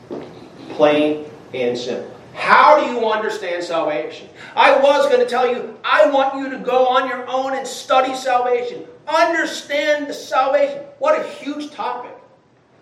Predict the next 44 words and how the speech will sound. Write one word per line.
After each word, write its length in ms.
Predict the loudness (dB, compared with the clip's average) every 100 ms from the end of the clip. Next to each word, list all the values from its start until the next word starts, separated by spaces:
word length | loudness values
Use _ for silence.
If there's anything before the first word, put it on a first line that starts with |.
| _ _
Then 120 | 0
I 80 | 2
thought 200 | 4 2
to 40 | 0
myself, 380 | -6 -8 -8 -4
"No, 200 | -2 0
they're 140 | -2
gonna 120 | -6
go 120 | -4
on 200 | -4 -4
Google 520 | -4 -2 -2 -4 -10 -18 -16
and 100 | -4
they're 80 | 0
gonna 140 | 2 2
get 120 | 4
all 320 | 6 6 4
kinds 240 | -2 -4
of 180 | -6 -8
weird 380 | -6 0 2 0
stuff 440 | -2 -2 0 0
about 280 | -4 -6 -8
salvation." 580 | -6 -8 -8 -10 -12 -8
<laughs> 1160 | -8 -6 -8 -10 -10 -12 -14 -14 -14 -16 -20 -12
So 160 | -8
no, 360 | 0 6 6 6
that 140 | 2
would, 120 | -2 -4
that's 180 | -4
a 60 | -4
bad 400 | 2 6 6 4
idea. 380 | 0 -2 -6 -14 -20 -20 -20 _ -20 -20 -20 _ _
So 140 | -4 -2
I'm 120 | 0
gonna 200 | -2 -6
give 360 | -8 -8 -8 -8
you, 440 | -6 -6 -8 -14 -20 _ _ _ _ _ _ _ _ -20 _ _ _ -4
and 120 | 2
I'm 120 | 4
gonna 140 | 4 0
be, 160 | -4
tell 240 | -2 -2 0
you 140 | 0
right 240 | 0 -2
now, 200 | -4 -8